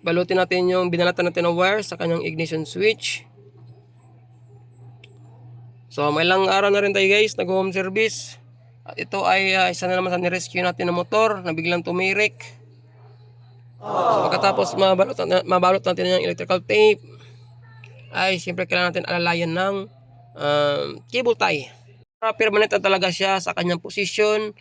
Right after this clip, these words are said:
at maiwasan itong masira. Di na magalaw pang muli. So, yun po ang mga sikretong <laughs> malupitan natin, guys. So,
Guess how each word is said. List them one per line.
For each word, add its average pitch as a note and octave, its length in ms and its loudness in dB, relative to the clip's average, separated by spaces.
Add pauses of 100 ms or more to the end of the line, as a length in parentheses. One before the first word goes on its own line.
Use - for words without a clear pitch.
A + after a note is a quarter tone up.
(340)
at A3+ 240 0
maiwasan F#3 640 -2
itong E3+ 480 -4 (560)
masira. E3 680 -2 (340)
Di B3 160 2
na A#3+ 220 4
magalaw G3 580 4
pang F#3 240 0 (240)
muli. D#3 480 -2 (140)
So, - 160 -14
yun C4+ 180 -2
po G3 220 0
ang F#3+ 160 0
mga F3 80 -2
sikretong E3 540 -4
<laughs> - 40 -2
malupitan F#3 540 0
natin, D#3+ 320 -4
guys. - 420 4 (840)
So, G3 180 0